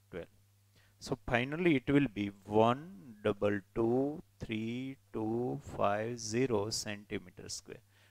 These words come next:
Now you have to multiply this one by its rate. Okay, then you will have only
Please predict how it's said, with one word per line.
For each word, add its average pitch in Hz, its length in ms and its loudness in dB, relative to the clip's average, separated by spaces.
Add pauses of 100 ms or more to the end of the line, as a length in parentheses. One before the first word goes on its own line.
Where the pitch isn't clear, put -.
(100)
Now 120 420 10
you 160 240 12
have 131 220 12 (100)
to 127 400 10
multiply 107 760 0 (1040)
this 135 340 6
one 107 300 2 (280)
by 107 180 10
its - 500 -2
rate. - 280 -8 (1300)
Okay, 165 300 2 (200)
then 147 240 8
you 135 180 8
will 123 180 10
have 110 160 6
only 101 440 2